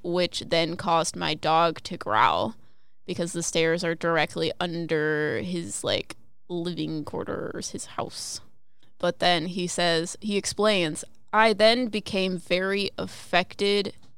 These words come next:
began speaking strange things about God and Satan with my head down, and then my friend began to cry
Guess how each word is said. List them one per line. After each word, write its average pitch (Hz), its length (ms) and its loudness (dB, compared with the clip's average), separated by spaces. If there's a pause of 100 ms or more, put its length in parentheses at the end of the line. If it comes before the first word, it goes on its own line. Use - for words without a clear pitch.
(240)
began 175 540 4
speaking 214 560 -2
strange 175 540 -2
things 180 400 -2
about 156 320 0 (160)
God 185 420 4
and 160 240 -4
Satan 233 640 -2 (140)
with 175 320 -4
my 151 160 -2
head 190 340 -2
down, 220 420 0 (140)
and 170 240 -2
then 175 220 0
my 156 160 0
friend 196 420 -2
began 180 300 2
to - 120 -8
cry 185 440 4